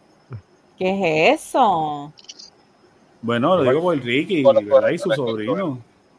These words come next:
Speaker 3: El esposo recogedor, ¿eh? El
Speaker 2: Ricky,
Speaker 3: recogedor, claro.
Speaker 2: Ricky,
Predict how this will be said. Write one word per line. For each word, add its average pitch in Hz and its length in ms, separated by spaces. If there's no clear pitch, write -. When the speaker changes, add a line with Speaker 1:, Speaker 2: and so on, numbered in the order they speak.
Speaker 3:
El - 80
esposo 101 240
recogedor, 107 600
¿eh? - 20
El 170 80
Speaker 2:
Ricky, 110 240
Speaker 3:
recogedor, 98 520
claro. 165 280
Speaker 2:
Ricky, 117 180